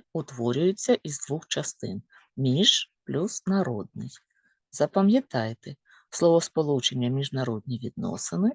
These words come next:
вживається у множині. Наступне завдання. Запам'ятайте, як утворюються іменники.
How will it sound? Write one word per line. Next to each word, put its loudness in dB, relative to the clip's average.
вживається -2
у -2
множині. -2
Наступне 2
завдання. 0
Запам'ятайте, 2
як 0
утворюються 0
іменники. -6